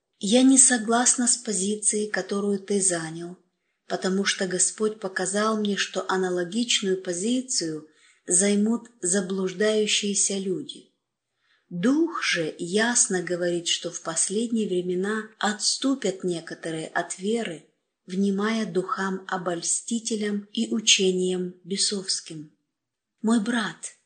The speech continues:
я знаю, что ты называешь церковь адвентистов седьмого дня Вавилоном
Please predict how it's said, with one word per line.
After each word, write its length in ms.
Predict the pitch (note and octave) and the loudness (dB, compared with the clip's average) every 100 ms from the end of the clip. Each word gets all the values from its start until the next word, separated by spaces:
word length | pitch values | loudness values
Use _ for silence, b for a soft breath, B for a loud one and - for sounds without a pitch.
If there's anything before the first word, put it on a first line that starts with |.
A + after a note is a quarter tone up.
| _ | _
я 280 | - A3 A#3+ | -2 4 6
знаю, 420 | A3+ A#3+ C4+ C#4 | 6 6 4 4
что 200 | B3+ - | 4 2
ты 140 | A3 B3+ | 2 4
называешь 640 | A#3+ G#3+ G#3+ A3 A3+ G#3+ | 4 4 2 0 2 0
церковь 480 | - A3 A3 A3 - | 0 -2 -2 -6 -6
адвентистов 680 | F#3 F#3 G3 G#3+ G#3 - G3 | -4 -4 -4 -4 -6 -4 -2
седьмого 520 | - F#3 G3 G#3 G3 | -2 0 0 0 -2
дня 280 | F#3 G3 G3+ | -2 -2 0
Вавилоном 840 | G3 F#3 G3 G#3 A3 G#3+ G#3 F#3+ | -2 -2 0 2 2 0 0 -2